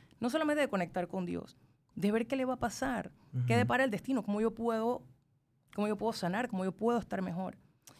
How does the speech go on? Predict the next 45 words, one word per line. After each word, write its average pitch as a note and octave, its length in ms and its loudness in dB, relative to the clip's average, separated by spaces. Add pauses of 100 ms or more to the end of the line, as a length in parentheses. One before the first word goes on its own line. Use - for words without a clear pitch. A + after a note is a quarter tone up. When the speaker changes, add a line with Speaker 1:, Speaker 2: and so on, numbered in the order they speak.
(360)
Speaker 1:
Y C4 300 2
estos C4 380 0
oráculos, G#3+ 720 0 (380)
ya F#3+ 160 2
sea, F#3 520 0 (380)
eh, E3+ 440 2 (260)
con F#3 120 0
un G3 140 4
babalao, F3+ 680 2 (100)
que - 100 -10
te D#3 140 -8
lee E3 280 -2
el E3 280 -4 (120)
ecuele, F#3 520 -2
así F#3 180 -6
se F#3 140 -6
llama E3+ 220 -4
cuando F3+ 180 -6
ellos E3+ 80 -6
te G3 80 -6
los E3+ 140 -6
tiran, E3+ 360 -6
Speaker 2:
¿El B2 140 6
Speaker 1:
o C3+ 40 6
Speaker 2:
ecuele C3 340 4
qué B2 240 4
es? F3 100 -2 (220)
Speaker 1:
El C#4+ 120 4
ecuele F4 280 0
es D4 40 0
una D4+ 160 2
herramienta, G#3 560 0
de G#3 120 0
hecho, A3 320 -4
es, A3+ 320 -4 (120)
eh, E3+ 680 -2 (600)
es - 80 0
un D4 100 2
oráculo, F3 440 -2
es F#3+ 60 -2
el C#4+ 140 -2
oráculo F#3+ 420 0
sagrado E3+ 420 -2
de E3+ 180 -2
ellos. E3 360 -6